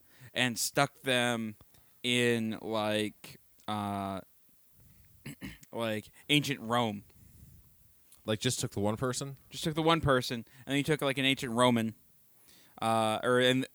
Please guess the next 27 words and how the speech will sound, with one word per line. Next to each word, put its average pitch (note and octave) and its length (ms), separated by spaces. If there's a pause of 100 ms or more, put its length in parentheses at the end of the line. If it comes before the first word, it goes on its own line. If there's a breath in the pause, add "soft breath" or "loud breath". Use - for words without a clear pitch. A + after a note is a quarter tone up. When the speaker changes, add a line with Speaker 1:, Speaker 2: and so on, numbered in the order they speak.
(140)
Speaker 1:
in, D3 260
in D3+ 240
ancient B2 360
Rome, G#2 340 (240 soft breath)
and A#2 180
they A2+ 80
had A#2 200
to A2 60
fight A2+ 380 (160)
an A2 100
ancient A2 320
Roman. G#2+ 360
Speaker 2:
Could F3+ 120
I, A3+ 80
like, A#3+ 180
choose F#3+ 200
an C#3+ 100
army? G2 380 (560)
Speaker 1:
Yeah, G#4+ 320
we G#3 120
could D#4+ 140
choose D#3+ 160
armies. A2 320
Like, F#3 160
it, A#3+ 200
it's A3 240
not, - 100